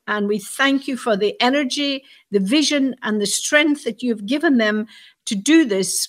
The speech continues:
work day by day, early morning, late in the evening,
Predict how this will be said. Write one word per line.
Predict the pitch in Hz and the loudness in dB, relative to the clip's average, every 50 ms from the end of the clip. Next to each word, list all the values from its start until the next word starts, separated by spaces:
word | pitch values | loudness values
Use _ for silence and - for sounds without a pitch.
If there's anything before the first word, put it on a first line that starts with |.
| - | 0
work | 202 226 226 196 160 160 170 - - 190 | 4 4 6 6 6 2 0 -4 -10 -4
day | 170 262 262 269 285 | 2 6 6 6 6
by | 254 277 254 240 240 | 6 4 4 4 4
day, | 208 226 226 208 196 185 160 147 131 - - _ - | 2 2 2 2 2 2 0 -2 -6 -8 -8 _ 4
early | 233 269 269 262 262 | 4 6 6 6 6
morning, | 247 240 254 262 269 277 277 277 277 262 | 6 6 6 6 4 4 2 2 0 0
late | 247 247 240 247 254 247 - | 2 4 6 6 6 4 2
in | 254 240 | 2 2
the | 233 233 | 2 0
evening, | 233 240 254 320 285 247 262 269 262 262 254 247 | 0 0 0 0 0 0 0 0 0 0 -2 -4